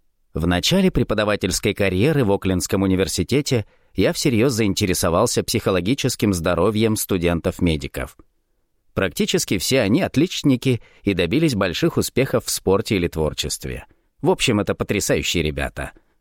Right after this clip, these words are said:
Думаю, если бы я сейчас подавал документы в медицинский вместе с такими сильными абитуриентами, меня бы, пожалуй, не приняли.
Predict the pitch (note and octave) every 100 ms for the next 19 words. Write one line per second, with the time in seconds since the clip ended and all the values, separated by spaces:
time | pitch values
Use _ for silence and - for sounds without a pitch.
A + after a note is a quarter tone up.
0 | _ _ _ _ _ - G#2+ G2+ G2+ G2+
1 | G#2 G#2+ F#2 G2+ G2 G#2+ A2 F#2+ - G2
2 | G2 F#2+ F#2 A2+ G#2+ G2 F2 F#2 G2 F#2+
3 | G#2 - E3+ - F#2+ E2 G2+ G2 - G2
4 | - G#2 G2+ G2 - B2 G2 G2 G2+ G2
5 | G#2 B2+ A2+ F#2+ D2 E2+ D2 C#2 - _
6 | _ B2+ A#2+ C3 A#2 A#2 G#2 A2+ A2 A2+
7 | A#2+ - D#2 C#2 C2 B1+